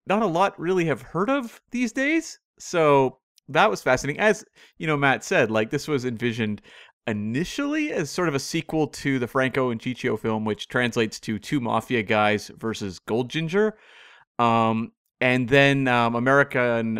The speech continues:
uh, International Pictures picked up co-financing, and that's where the idea of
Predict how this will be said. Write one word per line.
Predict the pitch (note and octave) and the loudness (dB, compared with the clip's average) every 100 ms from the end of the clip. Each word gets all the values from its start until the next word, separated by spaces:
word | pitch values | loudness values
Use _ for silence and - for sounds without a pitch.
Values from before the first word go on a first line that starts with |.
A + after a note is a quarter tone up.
| - | -4
uh, | G#2+ | -4
International | G#2 A#2+ A#2 G#2+ A#2 | -2 -2 0 -2 -4
Pictures | G#2+ A2+ - A2 G#2 G2+ - _ _ _ | -4 -4 -4 -2 -2 -2 -8 _ _ _
picked | C3+ - | -6 -4
up | G#3 | -4
co-financing, | - C#3 C#3 C#3+ C3+ C3 B2 C3+ C3 - | 0 -2 0 0 0 0 -2 -2 -2 -4
and | A#2 | -2
that's | G#2+ A#2+ - | 2 2 0
where | A2+ A2 A2 | -2 0 0
the | G#2+ A2 | 0 -2
idea | G2 G#2+ G2 G2+ | -4 -4 -4 -4
of | - G2 F#2+ F#2+ | -4 -4 -4 -4